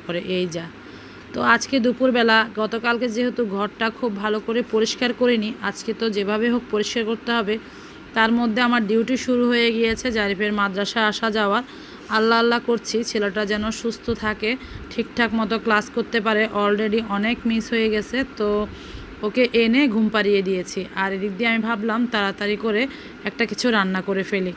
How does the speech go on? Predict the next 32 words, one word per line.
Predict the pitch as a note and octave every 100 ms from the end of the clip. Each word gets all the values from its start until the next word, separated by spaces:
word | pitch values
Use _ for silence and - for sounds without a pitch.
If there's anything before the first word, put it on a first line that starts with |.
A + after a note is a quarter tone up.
| G3+
কারণ | G3 G3+
ঘর | F#3+ G3 G#3
পরিষ্কার | G#3 - A3+ A3+
করব, | G#3+ A3+ -
আবার | G3+ G3+ F#3
দুপুরে | F#3+ G#3 G#3
ওকে | G3+
মাদ্রাসায় | A3+ G#3 F3+ F3+ G3 F#3
নিব। | F3 E3+ F3+ - - - - -
তো | B3+
যেই | A3 A#3+
ভাবা | A#3+ B3 B3
সেই | C4+ - A3
কাজ, | G#3+ A#3 C4 -
এক | G#3 G3 -
কাপ | G#3+ G#3+ - - G#3 G3+
ডাল, | G#3 B3+ G#3+
দুই | G3+
কাপ | G3 F#3+ -
চাল | G#3+ F#3+ F#3
দিয়ে | G3+ A#3+
খিচুড়ি | - A#3 G#3 F#3+
রান্না | F#3 F3 F3
করে | F#3 F3+
নিচ্ছি। | F3+ E3+ - F3 - - - - - - - - - - - - -
খিচুড়ি | - A3 A#3 A#3
রান্নার | A#3 A3 A#3+
আমার | B3+ G#3+
কথাটা | G3+ A#3
মাথায় | A3+ F3 - F#3+
আসতো | F#3 -
না। | F#3